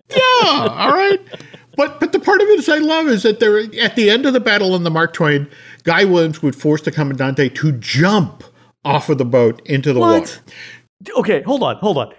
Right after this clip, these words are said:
Speaker 2: Jim, did anyone from the, any insurance company sign off on any of this? <laughs>
Speaker 1: It was a very different time, Len. And, and more to the point, the fact that
Speaker 2: Well,
Speaker 1: somebody didn't die, 'cause isn't the water
Speaker 2: I was gonna say,
Speaker 1: it
Speaker 2: what do you, how,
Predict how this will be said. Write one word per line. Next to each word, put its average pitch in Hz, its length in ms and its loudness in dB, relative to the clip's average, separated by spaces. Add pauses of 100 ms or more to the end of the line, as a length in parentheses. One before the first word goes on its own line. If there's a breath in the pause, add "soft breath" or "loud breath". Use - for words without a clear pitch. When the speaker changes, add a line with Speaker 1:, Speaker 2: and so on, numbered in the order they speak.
Speaker 2:
Jim, 127 200 -2
did 180 360 -4
anyone 247 580 0
from 160 220 -4
the, - 140 -4
any 170 260 0
insurance 143 500 -2
company 123 440 -6
sign 120 320 -4
off 113 200 -4
on 131 120 -4
any 117 280 -6
of - 160 -10
this? - 480 -10
<laughs> - 40 -20
Speaker 1:
It 185 440 2
was 139 220 2
a 135 120 4
very 127 960 2
different 113 480 0
time, 117 420 0
Len. 113 380 -2
And, 175 200 0
and 180 240 2
more 285 180 2
to 277 100 2
the 254 100 0
point, 214 340 0
the 190 80 0
fact 180 340 -2
that 160 120 0
Speaker 2:
Well, - 120 -6
Speaker 1:
somebody 220 460 0
didn't 160 320 0
die, 165 200 2
'cause 196 220 -2
isn't 247 340 -2
the 320 80 0
water 196 500 0
Speaker 2:
I 294 40 2
was 294 100 -2
gonna 311 120 2
say, 277 360 0
Speaker 1:
it 202 200 0
Speaker 2:
what 330 60 2
do 339 80 0
you, 254 500 -12
how, 302 180 -4